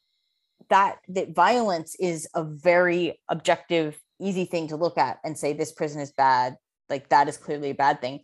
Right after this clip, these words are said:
But, you know, there's some head games and humiliation that I think those kinds of things seem to be more pronounced in women's prison. And I think that that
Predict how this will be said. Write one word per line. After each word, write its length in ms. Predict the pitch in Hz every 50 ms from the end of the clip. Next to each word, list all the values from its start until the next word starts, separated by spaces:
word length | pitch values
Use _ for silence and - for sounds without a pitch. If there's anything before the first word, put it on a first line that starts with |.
| _ _ _ _ - _ _ _ _
But, 280 | 226 214 196 - - - _ _ _ _ _ _ _ _ _ _ _ _ _ _ _ _ _ _ _ _ _
you 140 | - 240 262
know, 180 | 254 240 220
there's 220 | 202 220 247 233 -
some 160 | 294 277 254
head 640 | 220 - - - - - - 254 320 302 285 277 277
games 560 | 339 349 330 330 330 339 330 302 302 277 - - -
and 240 | 208 202 190 185
humiliation 1120 | 175 - 202 196 196 202 196 196 196 196 196 233 269 277 277 - - 311 277 269 262 262 240 -
that 180 | 226 208 - -
I 300 | - 196 202 208 214 214 - -
think 300 | 233 226 220 202 196 - - _ _ _ _ _ _ _ _ _ _ _ -
those 400 | 180 175 220 220 240 269 262 269
kinds 280 | - 277 240 226 185
of 120 | 196 175 175
things 520 | _ - 160 156 156 147 147 175 - - - _ _ _
seem 400 | - - - - 202 190 196 185
to 160 | - - 190 165 156 - -
be 560 | 170 170 160 156 156 156 147 147 156 - _ _ _ _
more 160 | - 175 170 165
pronounced 680 | - - 175 156 151 147 151 170 202 - - - -
in 180 | 185 202 185
women's 300 | 180 170 185 196 208 196
prison. 520 | - - 233 226 220 254 247 254 254 240 233 _ _ _ _ _ _ _ _ _ _ 170 _ _ _ _ -
And 520 | 202 202 196 190 185 185 180 180 185 175 - -
I 120 | 185 185
think 260 | 175 - 208 196 185
that 180 | - 165 170 -
that 340 | 170 165 165 170 147 -